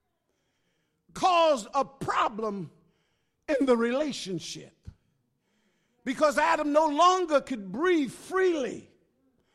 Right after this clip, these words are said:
the breath of God. What are you talking about, preacher? Look at your neighbor and say, "Neighbor, I know the Bible says God cursed them, but I believe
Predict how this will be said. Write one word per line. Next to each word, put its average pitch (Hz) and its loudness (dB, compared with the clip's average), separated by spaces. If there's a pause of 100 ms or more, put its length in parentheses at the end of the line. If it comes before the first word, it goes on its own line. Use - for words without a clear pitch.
(380)
the 294 8
breath 269 -4
of 151 -16
God. 131 -20 (1300)
What 302 -2
are 311 4
you 311 4
talking 370 -2
about, 294 -6
preacher? 240 -10 (920)
Look 254 -4
at 277 -4
your 302 -6
neighbor 330 0
and 277 -6
say, 262 2
"Neighbor, 349 0 (1200)
I 285 2
know 339 0
the 349 -2
Bible 320 -2
says 294 -4
God 269 -6
cursed 330 -8
them, 185 -10 (1700)
but 262 0
I 320 2
believe 277 0